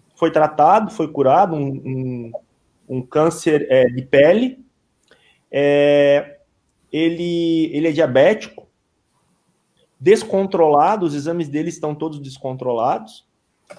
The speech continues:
e ele chega com, com, ah, ele tem pressão alta também, e ele chega com dor no peito. Então, esse é o José. O João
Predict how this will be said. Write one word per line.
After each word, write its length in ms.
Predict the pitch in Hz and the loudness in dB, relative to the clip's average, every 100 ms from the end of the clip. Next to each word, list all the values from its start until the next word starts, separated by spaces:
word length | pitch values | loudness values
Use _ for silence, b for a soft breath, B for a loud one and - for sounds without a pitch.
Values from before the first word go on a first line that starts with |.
| - - - - - | -16 -16 -20 -20 -16
e 140 | 175 196 | -4 4
ele 280 | 196 220 226 226 - - | 6 6 0 -8 -16 -18
chega 360 | - 196 214 | -4 -2 -2
com, 600 | 214 214 208 208 202 190 | -4 -4 -2 -2 -4 -6
com, 600 | 185 180 175 175 170 160 | -6 -6 -4 -4 -4 -6
ah, 160 | - 180 | -2 0
ele 120 | 156 | 0
tem 220 | 156 180 180 | 0 -2 0
pressão 400 | 170 - 160 147 | -2 0 2 4
alta 360 | 190 247 202 | 6 4 2
também, 500 | 175 151 143 175 208 180 | 0 0 0 0 -4 -2
e 100 | 190 | 0
ele 120 | 190 | 2
chega 260 | - 196 | 0 -2
com 180 | 202 196 | -4 -2
dor 180 | 190 196 | 2 2
no 120 | 202 | 0
peito. 480 | 196 147 120 92 _ _ _ _ _ _ _ _ _ _ _ _ _ _ _ | -4 -4 -4 -8 _ _ _ _ _ _ _ _ _ _ _ _ _ _ _
Então, 180 | 123 131 | -8 -4
esse 160 | 151 180 | 0 2
é 60 | |
o 60 | 180 | 2
José. 560 | 196 156 139 107 - - | 0 2 2 2 -4 -2
O 160 | 247 | 2
João 720 | 247 202 165 196 214 143 - | 2 4 6 6 4 0 -6